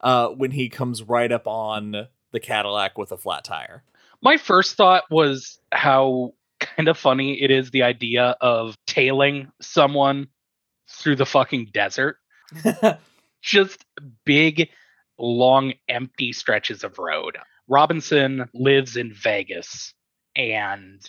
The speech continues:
Speaker 2: Dolan also lives in Vegas, but he also has, uh, stuff set up in L A, so he's constantly driving back and forth in this big gray Cadillac.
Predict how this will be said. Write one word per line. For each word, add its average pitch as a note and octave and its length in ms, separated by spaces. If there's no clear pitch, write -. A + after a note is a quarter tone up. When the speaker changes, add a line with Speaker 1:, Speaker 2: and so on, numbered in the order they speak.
Speaker 2:
Dolan D3 300
also C#3+ 260
lives G#2+ 260
in G#2 100
Vegas, G2+ 360
but A2 120
he A2 60
also G#2+ 440
has, A#2 680
uh, A2+ 280
stuff - 360
set A#2+ 260
up A2+ 160
in G#2 180
L A2 200
A, B2+ 180
so - 180
he's G#2+ 160
constantly B2 720
driving A2+ 680
back G2+ 320
and F2+ 160
forth - 580
in - 120
this - 200
big A2+ 320
gray F#2+ 380
Cadillac. - 840